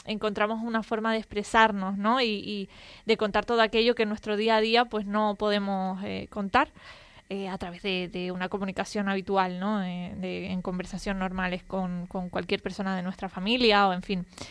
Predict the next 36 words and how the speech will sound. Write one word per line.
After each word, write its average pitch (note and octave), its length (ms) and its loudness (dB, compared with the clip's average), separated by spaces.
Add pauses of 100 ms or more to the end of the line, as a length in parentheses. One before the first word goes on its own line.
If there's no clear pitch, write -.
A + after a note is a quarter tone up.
(240)
Eh, G#3 420 6
pero G#3+ 160 6
cuando G#3+ 200 2
te G#3+ 120 2
dedicas G#3+ 400 2
al C4 140 8
arte, C4+ 420 4 (420)
cuando G#3 320 0
tienes A3+ 220 0
que D#4 80 0
buscar C#4 260 2
historias B3+ 380 4 (240)
que A3+ 180 4 (220)
contar, A3+ 720 6
eh, G3+ 320 2
o, - 80 -2
o G3 580 -2 (460)
las G#3 200 -2
maneras G#3+ 540 2
de G3+ 160 -2
expresar A3 640 4
cierta A3 460 2
cosa, A#3 460 0 (100)
siempre G#3+ 400 0
hay G#3+ 180 8
algo A3 380 6 (280)
muy A#3 160 4
personal, A3+ 540 4
¿no? B3+ 220 2
En, G3 400 -2
en F#3 240 -4
el F3+ 100 -8
profesional G3+ 760 0 (380)
que G#3+ 120 0
se - 120 -2
implica. A#3 540 2